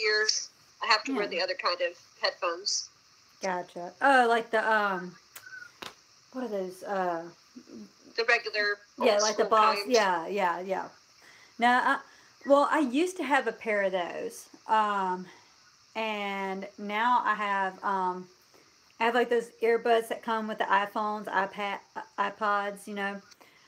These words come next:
Speaker 2: Um, I've got those earbuds, and I have another pair of earbuds. Um, and I know some people even use, like, those wireless ones. I, I, me, my, myself personally, I'd be so afraid to lose those things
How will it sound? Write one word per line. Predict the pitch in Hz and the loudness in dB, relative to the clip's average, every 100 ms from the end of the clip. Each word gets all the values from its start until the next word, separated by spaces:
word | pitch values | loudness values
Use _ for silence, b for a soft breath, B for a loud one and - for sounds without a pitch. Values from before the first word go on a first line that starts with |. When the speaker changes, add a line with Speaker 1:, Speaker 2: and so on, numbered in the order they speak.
| b | b
Speaker 2:
Um, | 214 202 190 185 175 180 180 _ - | -2 -2 -2 -4 -6 -14 -18 _ -2
I've | 226 | 0
got | 247 240 | 0 0
those | 262 269 | 0 0
earbuds, | 277 262 269 262 254 - _ _ _ _ _ - _ _ - | -2 -2 0 0 -2 -6 _ _ _ _ _ -20 _ _ -6
and | 233 | -2
I | |
have | 233 208 | -2 -2
another | 214 220 | -2 -2
pair | 214 208 | -2 -2
of | 190 | 0
earbuds. | 185 175 185 180 - - B B B B - | -2 -2 0 -2 -6 -20 B B B B -6
Um, | 202 190 185 180 180 - _ - | -2 0 -2 -4 -10 -20 _ 0
and | 269 | 2
I | |
know | 480 523 | 2 2
some | 427 415 | -2 0
people | 339 294 240 | 0 2 0
even | 269 240 | 0 -2
use, | 240 247 | -2 -2
like, | 208 | -2
those | 214 180 | -4 -6
wireless | 165 175 196 190 165 - | 0 2 2 0 -4 -8
ones. | 185 175 170 | -8 -8 -2
I, | 208 240 - | 2 2 2
I, | 226 269 214 _ - - - 220 | 0 0 -6 _ -20 -20 -16 -6
me, | 233 294 | -2 0
my, | 269 220 196 - - | 0 -2 -4 -8 -6
myself | 214 208 214 208 | -4 0 -2 0
personally, | 208 208 214 214 | -2 -4 -4 -4
I'd | 214 214 220 | 0 0 0
be | 214 | -4
so | 214 185 | -2 -2
afraid | 180 185 180 | -2 -2 0
to | |
lose | 180 180 | -2 -4
those | 202 196 | -4 -4
things | - 214 214 208 | -2 -4 -4 -8